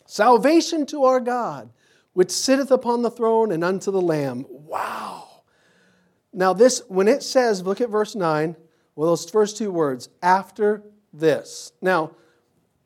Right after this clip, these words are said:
the, the construction, the la-, you can see it there in English, and it's even more so as you dig underneath in the, the original language. It is a logical connecting statement. It's a s-, it's a connecting statement of close logic.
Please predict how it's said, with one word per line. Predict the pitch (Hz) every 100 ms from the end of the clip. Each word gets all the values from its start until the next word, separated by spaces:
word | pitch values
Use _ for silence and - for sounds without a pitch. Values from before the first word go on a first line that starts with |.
| _
the, | - 160 185 175 170 170 -
the | 160
construction, | 170 208 - - 247 247 - 269 254
the | 180
la-, | 190
you | 214 262
can | 339
see | - 262
it | 262
there | 220 220
in |
English, | 208 214 233 254 233
and | 196 196
it's | 190 202
even | 240 220 196
more | 190 226
so | 220 233 240
as | 196
you | 175
dig | 151 226 214
underneath | 220 208 202 226 226
in | 185
the, | 175 160 - _ _ -
the | 175 165
original | 165 220 220
language. | 202 208 226 220 220
It | 220 233
is | 214 202
a | 175
logical | 165 160 175 220 220 254 254 233
connecting | - 214 196 196 - 202 185
statement. | - - 170 170 127 95 _ _ _ -
It's | 185
a | 208
s-, | 185 -
it's | 180 175
a | 180
connecting | 165 - 190 220 247 220
statement | - 208 220 214 214 _ -
of | 147 -
close | - 208 202
logic. | 202 175 170 147 -